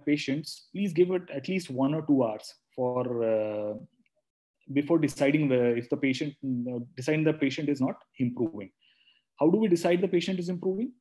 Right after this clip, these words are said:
Obviously, the respiratory rate will settle down. It will come down to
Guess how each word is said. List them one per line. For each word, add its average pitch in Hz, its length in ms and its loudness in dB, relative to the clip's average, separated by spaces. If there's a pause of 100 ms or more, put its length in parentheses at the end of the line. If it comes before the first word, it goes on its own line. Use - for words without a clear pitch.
(140)
Obviously, 127 400 0
the 135 100 0
respiratory 127 680 2
rate 120 220 0
will 131 100 -2
settle 135 300 -4
down. 147 260 -4
It 123 80 -4
will 127 120 -2
come 123 200 -2
down 120 360 0
to - 160 -2